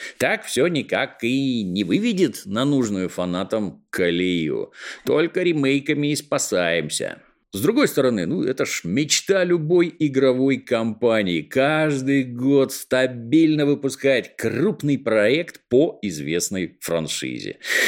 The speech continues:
И Capcom, похоже, нащупала удачную комбинацию. Раз в пару лет — полноценные номерные части, а между ними клепаешь ремейки и гребёшь лопатой деньги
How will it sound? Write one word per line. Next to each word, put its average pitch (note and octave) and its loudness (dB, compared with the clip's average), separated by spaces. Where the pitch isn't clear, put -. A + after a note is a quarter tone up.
И A#3+ 0
Capcom, G3 0
похоже, A#2 2
нащупала A3 2
удачную D3+ 2
комбинацию. A2 2
Раз E3 4
в - -16
пару F#3 4
лет — G#3 0
полноценные G#2 2
номерные E2 -2
части, - -2
а D#3 0
между D4+ 2
ними C3 -2
клепаешь B2 -2
ремейки C3+ 2
и A#2+ 0
гребёшь C#3 0
лопатой C3 -2
деньги A2+ 0